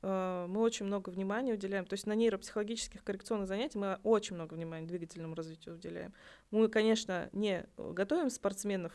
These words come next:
олимпи-, а, олимпиадников там, да, потому что мы уделяем внимание не столько качеству, там, какому-то, э,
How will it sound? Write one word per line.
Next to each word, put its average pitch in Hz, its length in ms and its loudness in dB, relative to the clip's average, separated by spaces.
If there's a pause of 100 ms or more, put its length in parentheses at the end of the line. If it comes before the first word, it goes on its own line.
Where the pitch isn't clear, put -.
олимпи-, 180 300 -2
а, 185 160 2
олимпиадников 202 720 0
там, 165 200 -8
да, 220 200 0 (380)
потому 214 280 4
что 220 200 -2
мы 214 260 4
уделяем 202 380 0
внимание 202 480 0
не 196 220 0
столько 214 640 0
качеству, - 540 -2
там, 175 260 -4
какому-то, 185 680 -2 (320)
э, 180 280 0